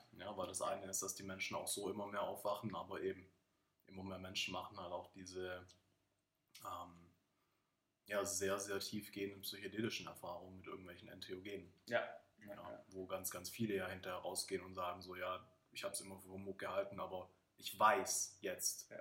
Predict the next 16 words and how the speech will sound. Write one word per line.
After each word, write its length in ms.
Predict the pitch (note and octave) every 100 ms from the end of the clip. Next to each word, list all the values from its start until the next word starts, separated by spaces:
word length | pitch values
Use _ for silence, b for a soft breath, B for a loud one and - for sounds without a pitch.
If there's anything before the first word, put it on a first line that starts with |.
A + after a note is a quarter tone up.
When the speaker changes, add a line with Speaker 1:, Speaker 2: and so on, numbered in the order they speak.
| -
Speaker 1:
dass 180 | F2 -
es 120 | -
anders 340 | F#2 F2+ F2+ -
ist." 280 | - - -
Speaker 2:
Genau. 300 | G#2+ G#2 G2+
Speaker 1:
So, 160 | G2 F#2
man 120 | F#2
kann's 260 | G2 G2 G2+
nicht 140 | F#2+
richtig 280 | G2 - G2
erklären, 460 | F2 G#2 G2+ A#2+ A#2+
aber 360 | G2 G#2 -
man 180 | G#2+ G2
weiß 320 | F#2+ F#2+ - -
es. 220 | - -
Speaker 2:
Ja. 180 | -